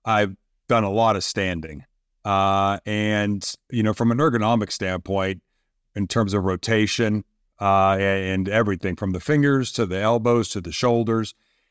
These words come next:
and on your feet all the time, locking your knees without really realizing you're doing it. A lot of people suffer from lower back pain. And I always tell them you should soften the knees and bend them a little bit. And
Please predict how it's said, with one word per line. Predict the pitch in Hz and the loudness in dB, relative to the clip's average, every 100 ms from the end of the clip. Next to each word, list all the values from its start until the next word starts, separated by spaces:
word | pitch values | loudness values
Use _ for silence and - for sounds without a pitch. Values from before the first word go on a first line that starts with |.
| _ _ | _ _
and | 127 117 113 110 107 104 _ - | -2 2 2 2 0 -4 _ -2
on | 123 143 | 2 4
your | 131 | 2
feet | 117 - 143 | 0 0 0
all | 110 123 | 2 0
the | 113 98 | 0 -4
time, | 117 127 113 98 95 - _ _ - | 0 0 2 0 -2 -6 _ _ -10
locking | 98 110 131 139 127 | 0 2 2 2 2
your | 117 | 2
knees | 123 143 107 | 2 0 -2
without | 101 113 | 0 0
really | 117 117 107 | 2 0 0
realizing | 107 113 113 107 107 | 0 2 2 0 0
you're | 104 98 | -2 -2
doing | 113 135 107 | 0 0 2
it. | 98 95 | 2 0
A | 95 | -2
lot | 95 98 143 | 0 2 0
of | - | 0
people | 131 131 | -4 -4
suffer | - 92 - 101 | -4 -4 -4 -2
from | 107 | -2
lower | 95 92 87 | 0 0 0
back | 101 120 - | 0 -2 -4
pain. | 92 82 82 85 - _ _ _ _ _ _ | -6 -4 -6 -6 -8 _ _ _ _ _ _
And | 117 117 117 113 110 110 107 - - | -2 0 2 2 2 0 -2 -8 0
I | 107 107 | 2 2
always | 104 110 120 117 | 4 4 4 0
tell | - 127 156 | 0 2 2
them | 110 98 98 | 2 0 0
you | 95 101 | 0 0
should | - 104 | 0 -2
soften | - 104 104 - | 0 0 2 0
the | 123 | 0
knees | 117 104 104 | 2 2 2
and | 98 95 | 0 0
bend | 101 123 | 2 2
them | 101 92 | 2 -2
a | |
little | 92 95 92 | -2 -2 -2
bit. | 87 95 107 _ _ _ _ _ | -2 -2 -4 _ _ _ _ _
And | 127 123 123 123 | -2 0 2 0